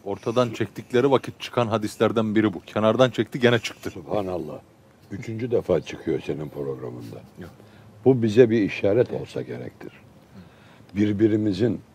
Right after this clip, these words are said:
Speaker 2: la tecessesu emrine muhalif olarak ayıbını araştırmaktan mada, bir de davul çalarak ilan etme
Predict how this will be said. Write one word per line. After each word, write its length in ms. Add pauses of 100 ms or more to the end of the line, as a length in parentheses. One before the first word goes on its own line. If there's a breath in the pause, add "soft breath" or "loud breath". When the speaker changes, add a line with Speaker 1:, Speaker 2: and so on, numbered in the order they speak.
(1300 soft breath)
Speaker 2:
la 200
tecessesu 840 (880 soft breath)
emrine 460
muhalif 560
olarak 480 (460 soft breath)
ayıbını 560
araştırmaktan 1000
mada, 600 (380 loud breath)
bir 100
de 160
davul 280
çalarak 520
ilan 420
etme 440